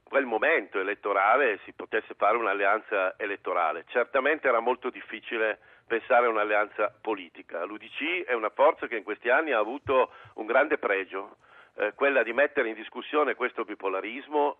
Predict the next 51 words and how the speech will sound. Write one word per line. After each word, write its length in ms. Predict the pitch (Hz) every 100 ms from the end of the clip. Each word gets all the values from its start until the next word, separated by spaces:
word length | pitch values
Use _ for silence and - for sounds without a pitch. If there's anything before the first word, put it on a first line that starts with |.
| -
Casini 380 | 110 - 131 117
è 60 |
stato 300 | - 117 -
un 80 | 104
leader 320 | 107 123 104
coerente 560 | - 123 117 131 147 127
da 120 | 98
questo 240 | 104 - 104
punto 260 | 113 107
di 100 | 98
vista, 460 | 101 143 - 131 -
apprezzabilissima, 1160 | 131 - 117 - 123 123 127 170 - 160 165 160 - - - - -
eh, 180 | 117 120
l'opposizione 680 | 127 - 139 - 135 165 151
al 80 | 123
governo 340 | 127 143 139
Berlusconi 800 | 117 110 107 - 147 151 156 151 -
e 80 | 113
il 100 | 110
modo 300 | 139 147 135
con 160 | 120
cui 140 | 127 127
ha 60 | -
sostenuto 420 | 107 113 110 123
il 60 |
governo 340 | 107 101 101 98
Monti. 500 | 82 80 80 - 85 _ - - - -
Eh, 180 | 117 120
ma 180 | 120
questo 420 | 117 170 185 - 151
per 140 | 127
costruire 460 | 131 120 135 147 131
un 80 |
partito 400 | 127 127 165 156
non 160 | 131 117
è 40 | 120
sufficiente. 680 | 131 131 - 117 95 95
Un 80 | 107
partito 340 | 113 - 160
ha 20 | 120
bisogno 380 | 101 131 117
di 80 | 104
una 140 | 107 104
speranza, 500 | - 120 170 151 113
di 80 |
una 140 | 98 98
visione 480 | 98 104 131 120 101
del 120 | 92
futuro 360 | 113 110 117
del 160 | 104 98
paese, 640 | 120 123 165 156 117 104